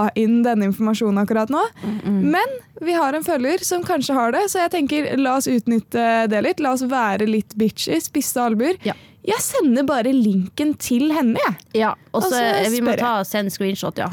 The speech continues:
Speaker 2: For jeg er veldig spe-, spent på hva det vil si at jeg har part of fortune in Aquarius. Er det rikdom i Aquarius, liksom? Det er jo, det her må vi finne ut mer av.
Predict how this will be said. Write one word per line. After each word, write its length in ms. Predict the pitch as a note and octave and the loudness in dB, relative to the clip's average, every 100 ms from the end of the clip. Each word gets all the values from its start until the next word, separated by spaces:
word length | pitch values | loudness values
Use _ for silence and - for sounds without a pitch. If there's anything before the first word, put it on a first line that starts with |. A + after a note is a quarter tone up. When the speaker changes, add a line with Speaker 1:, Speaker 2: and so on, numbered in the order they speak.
| - | -6
Speaker 2:
For 160 | F3+ G3+ | -4 -2
jeg 220 | G3+ A3 | 0 0
er 20 | |
veldig 220 | F#3+ G#3 | 0 -2
spe-, 160 | - F#3 | -4 -8
spent 560 | - - - G#3+ G#3+ - | -8 -12 -6 -2 -2 -4
på 80 | |
hva 140 | - F#3 | -4 -2
det 40 | F3+ | -2
vil 80 | - | -2
si 140 | A#3 | -2
at 100 | E3+ | -2
jeg 80 | - | -2
har 100 | E3 F3 | -4 -4
part 320 | - F3 E3+ | -4 -4 -2
of 140 | F3+ E3 | -4 -6
fortune 480 | - F3+ E3 - E3+ | -4 -4 -4 -4 -2
in 160 | F3+ | -2
Aquarius. 800 | F3 D#3+ - - - G3+ - - - - - - - | -2 -4 -4 -2 -2 -2 -4 -10 -12 -20 -20 -20 -6
Er 80 | G3 | -2
det 80 | F#3 | 0
rikdom 420 | F3+ G#3+ - G#3+ E3 | 0 -2 -2 -2 0
i 400 | D#3 E3 E3 E3 | -2 -2 -2 -2
Aquarius, 540 | F3+ E3 A3 C4+ D#3+ | -4 -4 -4 -2 -4
liksom? 240 | - E3+ F#3+ | -8 -8 -8
Det 100 | G3+ | -2
er 60 | G#3+ | -2
jo, 160 | F#3 - - | 0 -4 -6
det 160 | - D#3+ F3+ | -4 -4 -2
her 100 | G#3 | -2
må 120 | G#3+ | -4
vi 60 | E3+ | -6
finne 160 | F#3+ G3+ | -6 -6
ut 60 | |
mer 140 | G#3 G3+ | -6 -6
av. 100 | F#3+ | -8